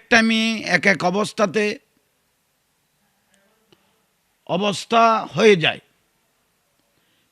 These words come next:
বিশ্ব পরিস্থিতির এই অবস্থা যদি স্বাভাবিক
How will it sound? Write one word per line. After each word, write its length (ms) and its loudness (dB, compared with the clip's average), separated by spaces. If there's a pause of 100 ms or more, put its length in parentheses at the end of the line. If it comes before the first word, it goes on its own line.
বিশ্ব 260 -2 (160)
পরিস্থিতির 640 -2 (100)
এই 80 2 (100)
অবস্থা 340 -6 (120)
যদি 240 -8 (2250)
স্বাভাবিক 500 6